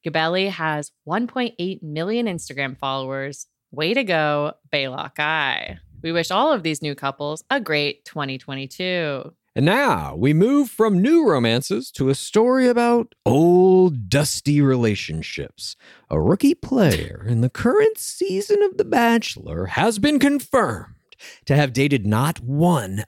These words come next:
Speaker 2: but two former All-Stars from our beloved game.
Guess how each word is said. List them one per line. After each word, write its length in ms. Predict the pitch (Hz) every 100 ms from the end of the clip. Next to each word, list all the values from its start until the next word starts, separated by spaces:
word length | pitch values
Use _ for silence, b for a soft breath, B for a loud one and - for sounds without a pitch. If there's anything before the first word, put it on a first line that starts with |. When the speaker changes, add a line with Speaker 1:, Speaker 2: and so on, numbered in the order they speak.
| -
Speaker 2:
but 420 | 101 117 117 - _ _ _ -
two 1040 | - - 190 220 240 247 202 117 113 131
former 560 | - - 175 190 190 185
All-Stars 480 | 143 180 - 143 131
from 160 | 139
our 100 | 143
beloved 280 | 143 143 131
game. 180 | 160